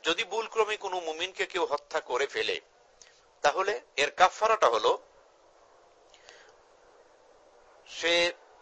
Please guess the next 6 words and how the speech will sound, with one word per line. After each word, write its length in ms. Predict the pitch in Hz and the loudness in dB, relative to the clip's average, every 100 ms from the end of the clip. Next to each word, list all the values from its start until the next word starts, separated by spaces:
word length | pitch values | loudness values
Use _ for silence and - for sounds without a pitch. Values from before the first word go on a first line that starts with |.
| 170 | 0
একজন 220 | 165 185 170 - | 0 -2 -4 -8
কৃতদাস, 480 | 202 208 180 165 - - - | -6 0 4 4 4 -10 -8
মুমিন 300 | 151 180 214 208 | -6 -4 -4 -4
কৃতদাস 460 | 214 202 202 190 185 190 | -6 -2 4 4 4 0
মুক্ত 180 | 190 - 185 | -6 -2 0
করবে 240 | 135 110 | 0 0